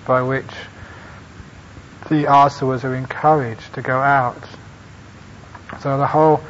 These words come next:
purpose and movement of this monastery over the years has been to try and encourage and to develop the facilities for monks to develop kaya viveka,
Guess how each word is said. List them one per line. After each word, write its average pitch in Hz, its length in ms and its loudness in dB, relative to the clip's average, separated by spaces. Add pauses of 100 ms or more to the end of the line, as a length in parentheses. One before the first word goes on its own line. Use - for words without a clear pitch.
(500)
purpose 175 560 4
and 139 140 -4
movement 147 400 2
of 131 120 -6
this 139 200 -6
monastery 151 540 -4
over 135 300 0
the 135 120 -4
years 135 480 -2 (300)
has 135 140 -10
been 143 300 -4
to 143 160 -8
try 147 340 0
and 147 80 -4
encourage 147 680 -4 (1400)
and 139 200 -6
to 139 100 -8
develop 147 500 2
the 143 80 -6
facilities 147 920 -2 (600)
for 143 100 -2
monks 147 380 0 (100)
to 185 160 0
develop 120 560 -2
kaya 120 560 -2 (260)
viveka, 113 720 -6